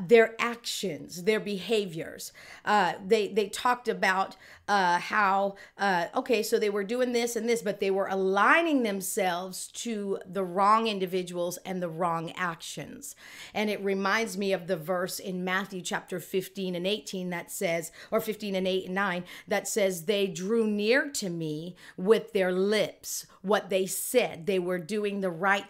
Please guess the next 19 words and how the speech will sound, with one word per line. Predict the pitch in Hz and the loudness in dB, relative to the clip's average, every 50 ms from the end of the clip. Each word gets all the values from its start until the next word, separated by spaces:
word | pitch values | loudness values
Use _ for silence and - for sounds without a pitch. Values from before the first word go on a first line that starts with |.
| - | -2
thing | 226 208 208 202 | -2 0 0 -2
in | 185 175 180 | -4 -6 -6
terms | - 202 196 190 190 170 | -6 -4 -4 -4 -4 -4
of | 185 175 156 | -4 -4 -4
showing | - - - 262 220 214 220 208 208 202 | -4 -2 0 0 2 2 0 0 0 0
up | 190 196 196 - - - - - - - _ | 0 0 -2 -4 -10 -20 -20 -20 -20 -6 _
and | - 214 208 196 190 165 | 2 2 2 2 0 0
giving | 208 220 214 196 196 190 196 - | 2 2 2 4 2 0 -2 0
offerings, | - 185 190 202 214 - - 190 180 151 147 156 185 165 170 175 | 2 4 4 4 4 2 0 -4 -4 -4 -4 -6 -10 -8 -6 -2
you | 202 208 | -2 0
know, | 202 196 175 170 180 - | 0 2 2 0 0 -2
and | - 196 196 185 185 185 | -2 -2 -2 -2 -2 -2
the, | 190 - - | -2 -2 -2
it, | 190 190 - 170 - | -4 -4 -4 -8 -6
sacrifices | - - 233 208 220 - - 190 - - - 101 131 190 - - 208 175 185 | -2 2 4 2 2 2 -2 -6 -6 -6 -6 -6 -4 -4 -6 -6 -8 -6 -8
of | 185 - - | -8 -10 -6
praise | - 220 202 196 190 175 | -2 -2 0 0 0 -2
and | 185 175 185 | -2 -2 -2
worship, | 220 226 - 202 180 | -2 -2 -2 -4 -8